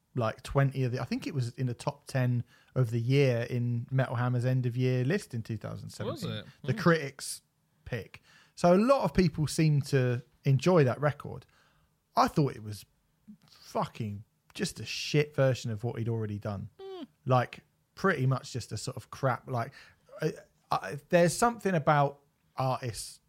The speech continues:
Speaker 1: desperately trying to recapture the good old days that they can't get to anymore
Speaker 2: Mm.
Speaker 1: that, you know,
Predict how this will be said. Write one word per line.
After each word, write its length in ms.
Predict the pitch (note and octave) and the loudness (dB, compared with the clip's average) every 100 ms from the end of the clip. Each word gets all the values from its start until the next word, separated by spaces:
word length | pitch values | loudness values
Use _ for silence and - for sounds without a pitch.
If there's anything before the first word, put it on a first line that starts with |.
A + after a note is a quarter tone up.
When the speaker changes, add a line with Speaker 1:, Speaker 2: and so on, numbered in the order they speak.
| - | -4
Speaker 1:
desperately 560 | A#2+ - - - A#2+ | -2 -2 -8 -6 -6
trying 440 | - B2 A#2+ A#2 A2 | -2 0 2 0 -4
to 340 | - A2+ A2 - _ _ _ | -4 -4 -4 -8 _ _ _
recapture 760 | A#2+ B2 A#2 - A#2 - B2+ A2+ | 0 0 2 -2 -4 -6 -6 -4
the 100 | A2 | -4
good 220 | G#2+ B2+ | 0 0
old 240 | A2+ G#2+ G#2+ | 2 -2 -2
days 340 | G#2 G#2 G2+ | -4 -4 -6
that 100 | - | -8
they 100 | G#2+ | -8
can't 380 | A2 - A2+ A2 - _ - | -6 -4 -4 -4 -10 _ -6
get 220 | B2 - | -6 -6
to 140 | - | -8
anymore 480 | G#2+ G#2 G#2 A2 A2 - | -8 -6 -8 -8 -12 -12
Speaker 2:
Mm. 240 | C3 A2 G#2+ _ | -16 -14 -16 _
Speaker 1:
that, 360 | B2 B2 A#2+ - _ _ _ _ _ _ _ _ _ _ _ _ _ _ _ _ | -6 -2 -4 -6 _ _ _ _ _ _ _ _ _ _ _ _ _ _ _ _
you 140 | C#3 | 0
know, 180 | C3+ A2+ | 0 0